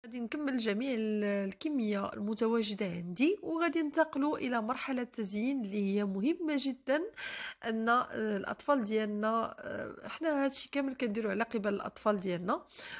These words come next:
وهاد الطريقه كيف ما ذكرت انها كتعجب الاطفال بزاف، انا جربتها مع الاطفال ديالي، وكونوا على يقين انها غتعجب الاطفال ديالكم.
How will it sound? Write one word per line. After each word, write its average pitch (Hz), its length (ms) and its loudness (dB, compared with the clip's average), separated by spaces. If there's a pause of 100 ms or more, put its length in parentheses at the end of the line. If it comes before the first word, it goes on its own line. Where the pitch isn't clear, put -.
(200)
وهاد 247 960 4
الطريقه 233 400 0
كيف - 240 -10
ما 226 80 -2
ذكرت 240 420 -4
انها 214 420 0
كتعجب 208 400 -2
الاطفال 226 640 0
بزاف، 196 540 0
انا 220 180 -2
جربتها 214 440 -2
مع 214 160 0
الاطفال 269 440 0
ديالي، 262 380 0
وكونوا 269 320 -2
على 208 220 2
يقين 262 280 -2
انها 220 260 -4
غتعجب 220 420 -2
الاطفال - 400 -6
ديالكم. 202 480 -4